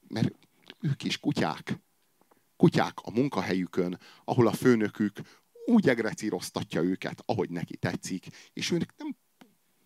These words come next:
nem ugathatnak vissza, hogy stílszerű legyek, mert ha visszaugatnak,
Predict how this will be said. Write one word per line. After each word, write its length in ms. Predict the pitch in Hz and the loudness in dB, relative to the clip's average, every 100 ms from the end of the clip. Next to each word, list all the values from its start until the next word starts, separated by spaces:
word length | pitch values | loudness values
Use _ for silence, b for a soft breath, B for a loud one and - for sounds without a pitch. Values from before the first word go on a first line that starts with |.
| _ | _
nem 320 | - 156 180 - _ _ | -6 -2 -2 -4 _ _
ugathatnak 800 | 170 120 131 - 101 - 98 - | 4 8 8 6 -4 -2 -2 0
vissza, 240 | 104 - | -2 0
hogy 80 | 98 | -2
stílszerű 480 | - 98 85 95 92 | -2 -4 -4 -4 -4
legyek, 380 | 87 101 131 - b b b b b | -2 -2 -4 -10 b b b b b
mert 140 | - 95 | -10 -4
ha 80 | 147 | -2
visszaugatnak, 840 | - 175 165 160 - 175 175 - | 2 4 4 2 2 -2 -2 -4